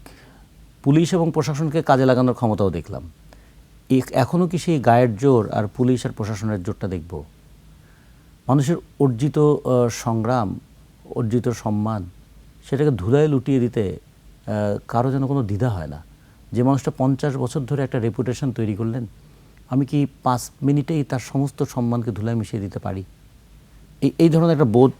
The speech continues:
তো থাকা উচিত। যেভাবে ধরুন আমাদের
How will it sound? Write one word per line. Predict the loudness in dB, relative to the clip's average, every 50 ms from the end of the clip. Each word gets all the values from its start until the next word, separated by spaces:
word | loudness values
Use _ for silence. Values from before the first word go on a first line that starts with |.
| -16 -4 2
তো | 4 4 4 4 0
থাকা | -4 -6 0 2 2
উচিত। | 2 2 2 0 -2 -2 -2 -8 -20 -20 -20 -20 -20 -20 -20 -20 -20 -20 -20 -20 -20 -10 0
যেভাবে | 2 2 4 4 4 4 4
ধরুন | 4 4 4 4 4
আমাদের | 4 4 4 4 2 2